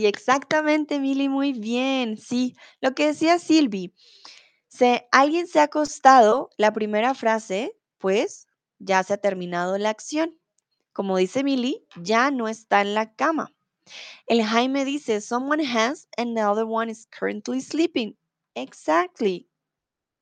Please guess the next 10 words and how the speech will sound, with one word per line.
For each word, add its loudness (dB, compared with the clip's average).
Genau. -2
Muy -2
bien. -8
En -2
la 4
primera, -2
alguien -2
se -6
ha 0
acostado. 0